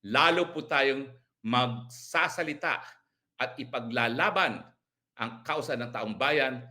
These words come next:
dahil ang gobyerno ng taksil sa pagtitiwala na binigay ng taong bayan at hindi po binabantayan at hindi po nagbibigay ng solusyon sa problema ng mga sambayanan ay wala pong karapatan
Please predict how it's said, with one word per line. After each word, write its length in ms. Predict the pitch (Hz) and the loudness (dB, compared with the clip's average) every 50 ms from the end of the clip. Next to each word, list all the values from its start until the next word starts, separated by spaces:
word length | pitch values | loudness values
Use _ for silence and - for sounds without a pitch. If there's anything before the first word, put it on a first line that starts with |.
| - _ | -18 _
dahil 240 | - 110 113 117 110 | -4 -4 -2 -2 -4
ang 40 | - | -8
gobyerno 880 | 104 95 - - - - 208 254 254 226 226 170 110 - - - _ _ _ _ - | -10 -14 -16 -10 0 4 4 4 4 4 0 -4 -4 -6 -10 -20 _ _ _ _ -14
ng 120 | 110 107 - | -14 -12 -8
taksil 560 | - 101 - - - - - - 269 285 220 160 | -8 -8 -8 -8 -16 -12 -6 -4 -4 -2 -4 -4
sa 160 | - 165 - | -6 -6 -6
pagtitiwala 800 | - 143 123 - - - 131 123 123 120 113 139 160 165 160 151 | -6 -6 -8 -8 -10 -12 -12 -10 -10 -6 -2 -2 0 0 0 -2
na 120 | 139 139 117 | -2 -2 -6
binigay 280 | 120 120 123 110 120 117 | -6 -6 -6 -6 -6 -6
ng 120 | 113 107 | -6 -8
taong 200 | - 101 101 101 | -8 -8 -8 -6
bayan 360 | 101 143 165 175 180 160 160 156 - _ _ _ _ - - | -4 -2 0 0 0 -2 -2 -4 -10 _ _ _ _ -4 -4
at 100 | 131 127 104 | -4 -4 -2
hindi 360 | 123 131 131 123 127 214 208 - | -6 -6 -4 -4 -6 -6 -6 -2
po 440 | - 220 226 127 - - - - _ - | 0 0 0 0 -2 -6 -14 -16 _ -10
binabantayan 760 | 107 104 107 107 98 104 101 - - 123 139 170 180 175 - 92 | -8 -6 -4 -4 -4 -6 -6 -4 -4 -2 0 0 0 -2 -2 -6
at 100 | - - | -8 -8
hindi 300 | 117 120 117 123 143 147 | -6 -6 -6 -6 -6 -2
po 300 | - 226 226 - - - - | 0 2 2 2 0 -4 -8
nagbibigay 720 | 117 113 - - 123 123 131 127 127 214 226 208 160 117 - - _ _ _ _ _ _ _ - 117 | -10 -10 -8 -8 -8 -6 -6 -2 0 0 2 0 -2 -4 -8 -16 _ _ _ _ _ _ _ -8 -4
ng 220 | 123 165 190 208 | -2 -2 0 -2
solusyon 560 | 196 - - 202 190 190 190 - 247 262 233 226 | -2 -4 -4 -4 -4 -2 2 4 4 4 4 2
sa 80 | 214 | -2
problema 560 | - - 185 135 151 165 165 - 143 127 123 123 - - - - _ _ _ _ _ _ - | -4 -4 -6 -2 2 2 2 2 0 -4 -4 -6 -8 -12 -16 -20 _ _ _ _ _ _ -8
ng 200 | 120 139 156 160 | -6 -6 -6 -4
mga 180 | 151 147 135 135 | -4 -4 -4 -4
sambayanan 680 | 123 127 139 117 107 110 110 107 104 107 104 98 95 95 95 _ _ _ _ _ - 120 | -6 -6 -6 -6 -2 0 0 0 0 0 -2 -6 -6 -10 -14 _ _ _ _ _ -4 -2
ay 80 | 123 123 | -2 -2
wala 400 | 113 113 117 117 117 123 143 - | 0 0 0 2 2 0 0 -2
pong 160 | 143 123 120 | -6 -10 -10
karapatan 560 | - 120 120 - 107 98 - 123 117 101 90 | -10 -10 -8 -8 -8 -6 -4 -4 -6 -6 -6